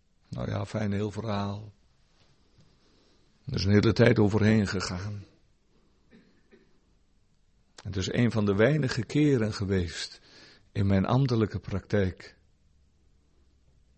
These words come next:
dat ik in die situatie een bekering heb meegemaakt.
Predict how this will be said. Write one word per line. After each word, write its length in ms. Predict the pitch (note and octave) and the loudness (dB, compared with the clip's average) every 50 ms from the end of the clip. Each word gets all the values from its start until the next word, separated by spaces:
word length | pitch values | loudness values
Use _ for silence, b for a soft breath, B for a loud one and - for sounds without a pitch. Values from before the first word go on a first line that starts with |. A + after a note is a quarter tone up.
| _ _ _ _ | _ _ _ _
dat 320 | - - - G#2+ G2+ - | -12 -4 0 0 2 2
ik 140 | G2+ - - | 0 -2 -2
in 160 | - F#2+ F#2+ | -2 -2 0
die 140 | F#2 B2 B2 | 0 0 -2
situatie 720 | - - B2+ A2 - G#2+ G2+ A2+ A2+ G#2+ G2 - - G#2 | -2 -2 -2 -2 0 0 0 0 0 0 -2 -2 -2 -4
een 60 | F#2 | -4
bekering 580 | F2+ G2 - - B2 B2+ B2 G#2 F2+ F2+ E2+ E2+ | -4 -4 -4 0 0 2 2 2 0 -2 -4 -6
heb 160 | E2+ E2 - | -8 -10 -8
meegemaakt. 760 | F#2 F#2 F2+ F2 - - G#2 G2 G2+ G2 F#2 G2+ - - - | -6 -6 -6 -6 -8 -12 -14 -14 -14 -16 -16 -18 -20 -20 -20